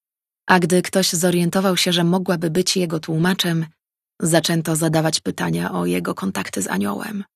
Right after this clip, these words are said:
Z ulgą przyjęła fakt, że o jej przeszłości mówił równie niewiele, co o własnej. Na pewno nie ma ochoty wspominać o tym, co działo się w górskiej świątyni, gdy tam dorastał.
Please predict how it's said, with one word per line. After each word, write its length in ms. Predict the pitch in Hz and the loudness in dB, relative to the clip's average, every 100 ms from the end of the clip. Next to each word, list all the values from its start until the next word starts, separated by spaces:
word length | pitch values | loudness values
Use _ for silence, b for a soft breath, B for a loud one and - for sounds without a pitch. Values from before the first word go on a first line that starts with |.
| _ _ _ _ _ _ | _ _ _ _ _ _
Z 140 | 185 170 | -2 0
ulgą 360 | - 180 160 160 | 4 4 2 0
przyjęła 360 | 180 175 156 156 | 0 2 2 0
fakt, 360 | - 220 - | 0 -2 0
że 180 | 165 175 | 0 0
o 40 | |
jej 220 | 165 160 156 | 2 0 0
przeszłości 680 | - 175 - 190 - 180 | -2 -2 -2 -2 0 0
mówił 380 | 170 165 160 156 | 0 2 2 2
równie 360 | 165 190 185 160 | 0 0 0 0
niewiele, 420 | 160 151 139 143 | -2 -4 -6 -6
co 200 | - - | -6 -6
o 80 | 156 | -6
własnej. 680 | 156 147 - 190 190 - _ _ _ _ _ _ _ _ _ _ _ _ _ _ _ _ _ _ _ | -4 -4 -4 -8 -16 -20 _ _ _ _ _ _ _ _ _ _ _ _ _ _ _ _ _ _ _
Na 160 | 196 | 2
pewno 280 | 180 180 175 | 4 2 2
nie 120 | 160 | 2
ma 120 | 160 170 | 2 0
ochoty 340 | 151 175 185 | -2 -6 -6
wspominać 540 | - - 175 170 160 - | -6 -6 -2 0 -2 -2
o 100 | 170 | -2
tym, 240 | 185 180 | 0 -2
co 260 | 180 175 170 | -2 -2 -2
działo 260 | 160 156 | 0 0
się 160 | 160 170 | 0 -2
w 60 | 170 | -4
górskiej 460 | 170 160 - 160 | -4 -4 -2 -2
świątyni, 540 | 147 175 165 175 170 170 | -2 -2 -2 0 0 0
gdy 140 | 165 | -2
tam 180 | 160 160 | 0 0
dorastał. 560 | 156 160 151 - 151 | 2 2 0 -2 -6